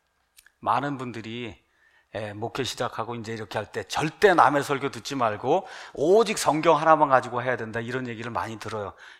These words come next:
이렇게 하면 어리석은 목회, 어리석은 설교가 되기 쉬워요. 남의 설교를 들어야,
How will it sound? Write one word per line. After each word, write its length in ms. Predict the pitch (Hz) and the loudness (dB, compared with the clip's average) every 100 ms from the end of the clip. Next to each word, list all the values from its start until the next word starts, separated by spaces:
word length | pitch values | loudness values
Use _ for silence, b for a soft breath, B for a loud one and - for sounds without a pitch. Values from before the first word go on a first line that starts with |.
| _ | _
이렇게 240 | 120 123 | -10 -8
하면 180 | 120 110 | -6 -4
어리석은 500 | 107 123 123 135 131 | -2 -4 -4 -6 -6
목회, 320 | 123 104 - | -8 -10 -6
어리석은 460 | 110 110 110 107 110 | -6 -4 -8 -10 -12
설교가 400 | 120 127 110 107 | -12 -12 -10 -10
되기 200 | 107 104 | -10 -12
쉬워요. 500 | - 110 104 95 85 b b b - | -12 -8 -8 -8 -12 b b b -6
남의 480 | 113 120 147 175 | 0 4 4 2
설교를 440 | 165 156 143 139 143 | 2 -4 -2 -2 -4
들어야, 760 | - 123 117 101 98 110 104 | -6 -6 -4 -2 -2 -2 -4